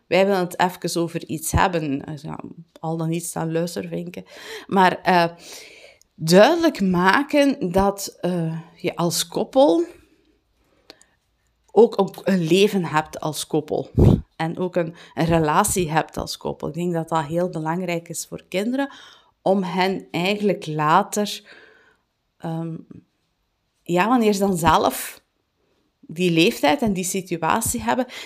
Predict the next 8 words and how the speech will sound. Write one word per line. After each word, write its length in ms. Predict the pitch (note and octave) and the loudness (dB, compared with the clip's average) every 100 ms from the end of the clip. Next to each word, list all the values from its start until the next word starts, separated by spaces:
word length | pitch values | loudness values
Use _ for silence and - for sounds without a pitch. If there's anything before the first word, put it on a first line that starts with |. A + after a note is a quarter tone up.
| - | -4
dan 120 | F3 | -2
gaan 280 | F3+ G3+ C4 | 4 4 4
die 180 | A#3+ G#3 | 2 4
herinneringen 800 | E3 E3+ F#3 C4+ C4+ A3+ F#3 E3+ | 4 6 6 6 6 4 2 0
die 200 | E3 F3 | 0 0
zij 420 | D#3 D#3 D#3 D3+ - _ _ | 2 2 2 -2 -8 _ _
nu 340 | D#3+ F#3 A#3 | 0 6 6
opbouwen, 880 | - F3 F#3 G#3 A3 A#3+ C#4 D4 D4 | 6 4 4 2 2 0 0 -2 -4